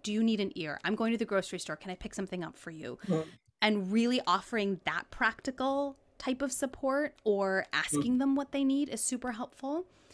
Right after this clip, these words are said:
Speaker 1: And then to really acknowledge for yourself, because it's, it is real that as a loved one, you are also having an experience watching them go through this, to find your own support system for that, that is not the person going through it.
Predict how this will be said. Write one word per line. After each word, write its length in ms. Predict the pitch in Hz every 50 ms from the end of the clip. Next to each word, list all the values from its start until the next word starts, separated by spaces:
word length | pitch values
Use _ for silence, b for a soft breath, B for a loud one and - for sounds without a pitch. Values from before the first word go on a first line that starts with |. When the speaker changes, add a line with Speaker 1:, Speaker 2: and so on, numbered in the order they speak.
| b b b b b b b
Speaker 1:
And 160 | 233 233 233
then 320 | 247 240 233 226 220 220 - _ _ _ _ _ _ _ _ _ _ -
to 160 | - - 269
really 280 | 240 233 285 269 269 -
acknowledge 580 | - 214 - 240 226 196 226 240 226 214 - -
for 100 | - 202
yourself, 400 | 180 185 - - 294 370 339 -
because 280 | 233 220 - 226 196
it's, 240 | 208 196 - - - -
it 120 | - 196 196
is 220 | 262 359 349 247
real 260 | 185 185 - - 107 -
that 100 | - 170 -
as 200 | - 170 190 214
a 80 | 226 214
loved 320 | 190 190 254 311 - -
one, 320 | 196 185 175 165 175 185 -
you 320 | 180 180 190 226 285 320
are 160 | 294 208 196 -
also 280 | 196 202 - - 196
having 300 | 175 - 185 175 185 175
an 100 | 160 170
experience 840 | 175 - - - - 156 156 170 170 165 165 165 165 214 - - - - _ - _
watching 680 | - 190 180 180 175 196 - - - - 185 180 180 170
them 260 | 180 165 165 175 180
go 160 | 160 - -
through 280 | 160 - - 185 170 185
this, 320 | - 240 302 392 - - - b b b b b b b b b b -
to 120 | - - 254
find 460 | - - - 254 233 233 254 262 220
your 140 | 208 190 - -
own 240 | 175 180 180 185 180
support 520 | - - 180 - - 170 175 - _ -
system 380 | - 269 262 - - 277 285 285
for 180 | 285 - 285
that, 320 | 277 294 302 330 330 - -
that 140 | 214 190 185
is 120 | 185 -
not 260 | 208 175 165 165 -
the 60 | -
person 320 | - - - - - - -
going 220 | - - - - -
through 160 | - - 71 -
it. 200 | - - -